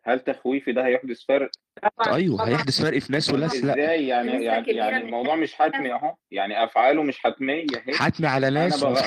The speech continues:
Speaker 3: حتمي على
Speaker 1: عليه.
Speaker 3: ناس.
Speaker 2: أنا هسألك
Speaker 1: يعني
Speaker 2: سؤال يا
Speaker 1: حتمي
Speaker 2: أبو
Speaker 1: على
Speaker 2: بكر،
Speaker 1: ناس و-،
Speaker 2: هسألك سؤال
Speaker 1: يا، يا، لا، يا، يا،
Speaker 2: طيب،
Speaker 1: لحظة،
Speaker 2: بس
Speaker 1: لحظة يا
Speaker 2: علشان
Speaker 1: أستاذة،
Speaker 2: أنا
Speaker 1: بس
Speaker 2: مهمة.
Speaker 1: يعني هو، هو الراجل بيقر هنا إن اللي أنا بعمله ده، إن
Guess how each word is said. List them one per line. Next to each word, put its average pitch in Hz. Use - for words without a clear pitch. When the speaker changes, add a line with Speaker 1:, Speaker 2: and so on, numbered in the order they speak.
Speaker 3:
حتمي 151
على 131
Speaker 1:
عليه. 135
Speaker 3:
ناس. -
Speaker 2:
أنا 277
هسألك 277
Speaker 1:
يعني 277
Speaker 2:
سؤال 254
يا 208
Speaker 1:
حتمي 170
Speaker 2:
أبو 214
Speaker 1:
على 220
Speaker 2:
بكر، -
Speaker 1:
ناس -
و-، 220
Speaker 2:
هسألك 254
سؤال 226
Speaker 1:
يا، 117
يا، 104
لا، 104
يا، 104
يا، 98
Speaker 2:
طيب، 98
Speaker 1:
لحظة، 110
Speaker 2:
بس 98
Speaker 1:
لحظة 98
يا -
Speaker 2:
علشان 113
Speaker 1:
أستاذة، -
Speaker 2:
أنا -
Speaker 1:
بس 110
Speaker 2:
مهمة. 110
Speaker 1:
يعني 117
هو، 131
هو 131
الراجل 139
بيقر 127
هنا 139
إن 107
اللي 113
أنا 135
بعمله 123
ده، -
إن 101